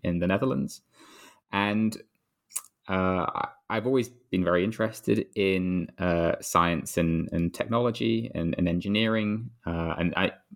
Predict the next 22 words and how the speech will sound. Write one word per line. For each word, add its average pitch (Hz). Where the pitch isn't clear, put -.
as 98
an 95
undergraduate, 92
I 87
studied 87
the -
sciences. 104
So 87
I, 73
for 95
a 90
long 90
time, 87
I 85
was, 82
I -
guess, -
more 87
of 80
a -
positivist 101
about, -